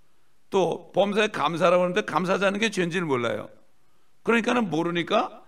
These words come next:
자백할 게 없어요. 이스라엘 백성도 마찬가지예요. 자기들의 죄를 몰랐어요. 율법을 읽지도 않으니까, 듣지도 않으니까. 그때나 지금이나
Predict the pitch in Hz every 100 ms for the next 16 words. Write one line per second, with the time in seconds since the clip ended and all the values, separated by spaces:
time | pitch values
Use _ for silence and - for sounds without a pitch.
0 | - - - 123 131 117 - - - -
1 | - - - - - - - - - -
2 | - - - - - - - - - 190
3 | 214 214 214 233 240 226 175 - - 143
4 | 104 - - - - - - - - -
5 | - - - - - - 196 196 240 226
6 | 208 202 202 110 95 92 - 190 180 -
7 | - - - - - - - 202 - 214
8 | - 147 151 160 - 101 - - 165 -
9 | - - 180 - 202 190 160 120 104 -
10 | 135 175 - - - - - - - -
11 | - - - - - 175 - 190 202 165
12 | 143 147 165 135 104 -